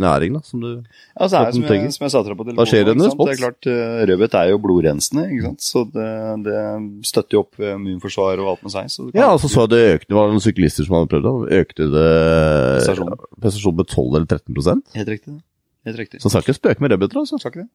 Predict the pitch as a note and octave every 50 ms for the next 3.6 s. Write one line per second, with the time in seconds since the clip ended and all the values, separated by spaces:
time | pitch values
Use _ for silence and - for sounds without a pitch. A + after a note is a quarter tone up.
0 | _ _ _ - - - B2+ - - - G#3+ _ _ _ _ - - - F#2+ G#2
1 | B2+ B2+ A#2+ A2+ C3+ A#3 C3 - _ _ - - - _ - - - D3 C3+ C3+
2 | C3 A#2+ A2+ G#2 - A2 A2+ A2 G2 - - F2+ E2 F2 G2 - - - D#3+ D#3+
3 | - - E3+ F3+ - D3 G#3 A3 G#3 A3+ D4 D4